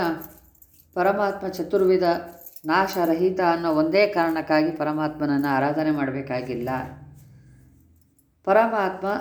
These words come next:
ಸರ್ವತಾ ನಾಶ ಇಲ್ಲದೆ ಇರೋನು, ಯಾವುದೇ ರೀತಿಯಾಗಿರ್ತಕ್ಕಂಥ ನಾಶಕ್ಕೆ ಒಳಪಡೋದಿಲ್ಲ. ಯಾಕೆ ಅಂದರೆ ಅವನೇ ಸರ್ವತಂತ್ರ ಸ್ವತಂತ್ರ. ಆದ್ದರಿಂದ ಅಂತಹ ಪರಮಾತ್ಮನ ಅಧೀನ ಮೋಕ್ಷ.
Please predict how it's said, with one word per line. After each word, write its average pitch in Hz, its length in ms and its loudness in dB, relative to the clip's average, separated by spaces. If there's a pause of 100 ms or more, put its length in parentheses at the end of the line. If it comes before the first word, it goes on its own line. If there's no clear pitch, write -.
(120)
ಸರ್ವತಾ 214 680 0
ನಾಶ 180 320 2
ಇಲ್ಲದೆ 175 460 4
ಇರೋನು, 160 380 2 (520)
ಯಾವುದೇ 202 400 4
ರೀತಿಯಾಗಿರ್ತಕ್ಕಂಥ 175 880 -4
ನಾಶಕ್ಕೆ 156 600 -4 (440)
ಒಳಪಡೋದಿಲ್ಲ. 180 800 4 (800)
ಯಾಕೆ 208 360 0
ಅಂದರೆ 190 260 2
ಅವನೇ 180 360 0
ಸರ್ವತಂತ್ರ 175 600 -4
ಸ್ವತಂತ್ರ. 147 500 -4 (800)
ಆದ್ದರಿಂದ 185 560 2
ಅಂತಹ 196 560 0
ಪರಮಾತ್ಮನ 165 760 -2
ಅಧೀನ 160 300 0 (560)
ಮೋಕ್ಷ. 180 320 0